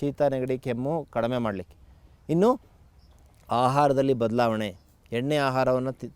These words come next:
ಸೇವಿಸಲೇಬಾರದು, ಹಣ್ಣು ತರಕಾರಿಯನ್ನು ಜಾಸ್ತಿ ತೆಗೆದುಕೊಳ್ಬೇಕು. ರಾತ್ರಿ ಹೊತ್ತು ಮಜ್ಜಿಗೆ, ಮೊಸರನ್ನ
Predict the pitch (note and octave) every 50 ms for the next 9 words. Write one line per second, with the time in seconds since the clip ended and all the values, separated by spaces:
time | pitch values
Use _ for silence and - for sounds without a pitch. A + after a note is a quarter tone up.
0 | - - C3 C3 C3+ C3+ - D3 C#3 C3+ B2+ B2 A#2+ A#2+ B2 C#3 C3 B2 A2+ B2
1 | C3+ C3 C3+ B2+ B2+ - B2 A#2+ B2 B2 B2 B2 A2+ G#2+ A2 A2+ - B2+ A#2+ A#2
2 | A2+ A2 A2 A2 G#2+ G#2 G#2+ G2+ - - F#3+ A3 A3 - - - _ _ - A2
3 | A2 A#2 B2 D3+ F#3 - - A3+ A3+ G3+ E3+ D#3+ C3+ - - _ - G#2+ A#2+ D#3+
4 | F3+ - - - - - A#2+ C3+ C#3 C#3 F3 F3 G3 G3 E3+ D#3+ D3+ C3 - C3
5 | A#2 A#2+ B2+ C#3+